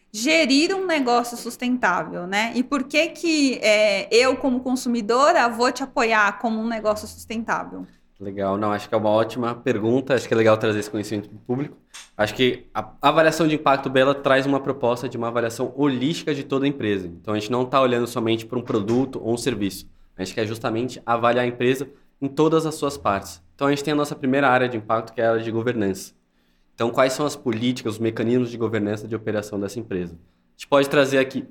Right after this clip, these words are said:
Speaker 2: como eu falei no começo, a empresa tem um código de ética?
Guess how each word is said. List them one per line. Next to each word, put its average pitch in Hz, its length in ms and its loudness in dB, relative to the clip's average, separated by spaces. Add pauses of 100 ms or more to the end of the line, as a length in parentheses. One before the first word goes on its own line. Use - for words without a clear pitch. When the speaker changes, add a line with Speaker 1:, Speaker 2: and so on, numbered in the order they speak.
(120)
Speaker 2:
como 113 160 -2
eu - 20 -4
falei 117 160 -2
no 117 100 0
começo, 113 400 -4 (360)
a 117 80 0
empresa 135 280 4
tem 151 160 2
um 156 80 4
código 131 360 2
de 123 100 -4
ética? 113 420 2